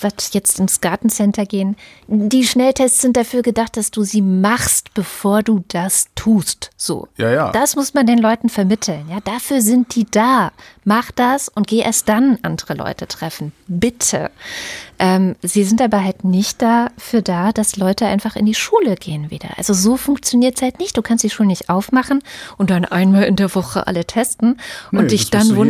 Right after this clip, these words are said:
Speaker 1: wundern,
Speaker 2: Morgen
Speaker 1: so,
Speaker 2: machen. Ja.
Speaker 1: „Ups, da sind uns jetzt aber doch ganz schön viele <laughs> durch die Lappen gegangen.“ Ja, na ja.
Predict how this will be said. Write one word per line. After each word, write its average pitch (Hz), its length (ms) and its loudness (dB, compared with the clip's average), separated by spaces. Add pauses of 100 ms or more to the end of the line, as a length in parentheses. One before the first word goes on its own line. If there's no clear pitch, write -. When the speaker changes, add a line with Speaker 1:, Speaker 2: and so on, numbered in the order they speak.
Speaker 1:
wundern, - 120 4
Speaker 2:
Morgen 180 80 4
Speaker 1:
so, 165 140 4
Speaker 2:
machen. 107 420 -2 (120)
Ja. - 60 4
Speaker 1:
„Ups, - 400 -4 (240)
da 233 140 0
sind 320 200 2
uns 294 280 2
jetzt 285 180 -2
aber 269 180 2
doch 285 300 -6
ganz 302 280 -4
schön 285 200 2
viele 254 320 0
<laughs> - 100 -4
durch 277 140 2
die - 160 2
Lappen - 320 -2
gegangen.“ 202 400 -2 (920)
Ja, 196 260 2 (320)
na 220 160 4
ja. 175 220 0